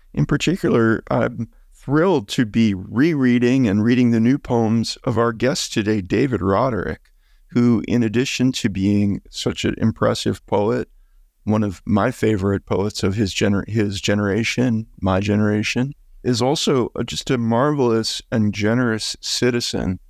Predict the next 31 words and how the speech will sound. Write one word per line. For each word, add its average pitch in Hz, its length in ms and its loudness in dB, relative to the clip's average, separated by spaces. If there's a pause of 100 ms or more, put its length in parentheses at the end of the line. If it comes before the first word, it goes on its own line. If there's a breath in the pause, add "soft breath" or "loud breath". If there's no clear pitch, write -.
(120)
uh, 98 220 -2 (100)
in 107 100 2
the 104 80 2
world 98 300 2
of 95 120 0
literature. 98 600 0
And 98 180 0
we 104 160 0 (460)
get 120 140 0
to - 100 -12
talk 120 320 -2
with 113 140 -2
him 110 180 2
today 104 460 2
about 92 340 0 (360)
his 104 460 0 (220)
work 110 480 -2
in 107 100 2
the 101 80 2
Bay 110 300 2
Area, 113 560 2 (560)
uh, 110 260 0
running 107 560 0
writing 110 340 0
workshops 110 680 0
and 101 120 0
a 98 60 -2
center 113 320 0
for 107 320 -4 (140)
writers, 113 760 0 (320)
uh, 113 300 -2